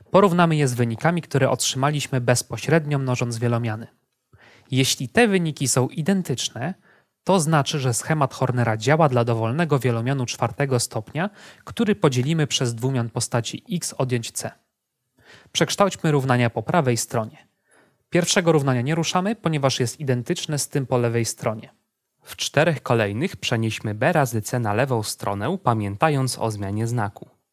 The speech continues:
Zauważ, że to, co otrzymaliśmy z bezpośredniego mnożenia wielomianów i ze schematu Hornera, jest dokładnie takie samo.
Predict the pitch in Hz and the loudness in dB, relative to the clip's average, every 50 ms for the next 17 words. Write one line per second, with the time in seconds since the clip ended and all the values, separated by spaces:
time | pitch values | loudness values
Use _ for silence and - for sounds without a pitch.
0 | _ _ _ _ _ _ - 127 120 160 165 - 208 160 131 117 113 - - - | _ _ _ _ _ _ -6 0 2 2 2 2 0 -2 -2 -2 -4 -6 -6 -6
1 | - - - - 147 120 131 123 - - 196 220 - - 170 147 143 - - - | -6 -8 -6 -6 -4 -2 -2 -2 0 0 0 0 2 0 0 -2 0 -2 -4 -4
2 | 143 131 123 113 110 113 120 - - 135 139 143 139 131 131 120 - - 127 - | -2 -2 -2 -2 -4 -4 -6 -8 -8 -6 -6 -4 0 0 0 0 0 -4 -6 -4
3 | - - 120 110 143 185 175 160 151 143 139 135 123 127 127 123 120 113 120 117 | -2 -2 -2 0 0 -2 0 0 0 0 0 0 0 0 0 0 0 0 2 0
4 | 117 113 117 113 107 107 123 170 208 - - - - - - - _ 156 143 139 | 0 0 0 -2 -2 -2 -2 -4 -4 -6 -10 -16 -20 -20 -20 -12 _ -4 2 2
5 | 147 127 - - 147 139 143 147 - 143 131 - 131 123 120 120 123 151 170 160 | 2 2 2 0 0 0 2 0 0 -2 -2 -2 -2 -2 0 0 0 2 4 2
6 | 143 127 123 135 117 - - 160 160 143 139 143 135 - 131 - - 123 - - | 2 2 2 0 0 2 4 4 4 4 2 -2 -2 -2 -2 -2 -2 -4 -2 0
7 | 120 113 110 107 | -2 -2 -2 -6